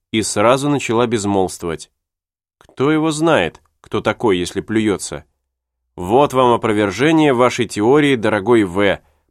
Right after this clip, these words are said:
подумал протуберанц. «Вот налицо резко индивидуалистический акт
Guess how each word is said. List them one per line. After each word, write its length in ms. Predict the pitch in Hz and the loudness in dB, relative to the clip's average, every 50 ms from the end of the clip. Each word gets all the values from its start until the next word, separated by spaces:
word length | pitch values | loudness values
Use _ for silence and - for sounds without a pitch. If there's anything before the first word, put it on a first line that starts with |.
| _ _ | _ _
подумал 420 | - 101 92 104 101 101 95 87 | -8 -6 -2 -2 0 0 -2 -2
протуберанц. 760 | - 92 95 - 104 87 98 98 95 92 87 78 - - - - _ _ _ _ _ _ _ _ _ _ _ _ - | -4 -6 -8 -8 -6 -4 -2 0 0 0 -2 -4 -6 -12 -16 -18 _ _ _ _ _ _ _ _ _ _ _ _ -10
«Вот 380 | 92 92 104 123 139 135 - | -6 0 2 2 2 2 2
налицо 600 | 123 113 110 107 104 85 - - - 151 165 170 | 0 0 0 0 0 -2 -4 -4 0 0 2 2
резко 380 | 151 143 147 143 - - - 127 | 2 2 0 0 -2 -2 -2 -2
индивидуалистический 1300 | - - 127 127 117 117 120 120 110 117 113 110 110 104 - - - 123 - - 104 - - - 104 - - | -2 0 0 0 2 2 2 2 2 2 2 2 0 -2 -4 -6 -6 -6 -4 -6 -8 -6 -6 -6 -4 -2 0
акт 420 | 107 135 156 - - - - _ | 0 0 0 0 -6 -16 -20 _